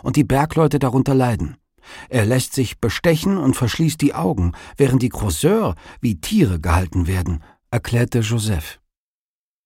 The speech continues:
Kabila hat die Minen an die Chinesen verkauft, fügte Rehn hinzu.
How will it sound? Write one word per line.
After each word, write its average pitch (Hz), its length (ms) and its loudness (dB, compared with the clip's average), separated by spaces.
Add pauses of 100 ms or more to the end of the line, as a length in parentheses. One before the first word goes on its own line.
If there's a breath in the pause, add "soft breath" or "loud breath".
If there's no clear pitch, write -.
(160)
Kabila 143 600 0
hat 110 140 -2
die 107 100 2
Minen 156 400 6
an 131 100 4
die 127 80 2
Chinesen 123 560 4
verkauft, - 560 -6 (300)
fügte 85 360 -2
Rehn 92 220 2
hinzu. 82 380 -2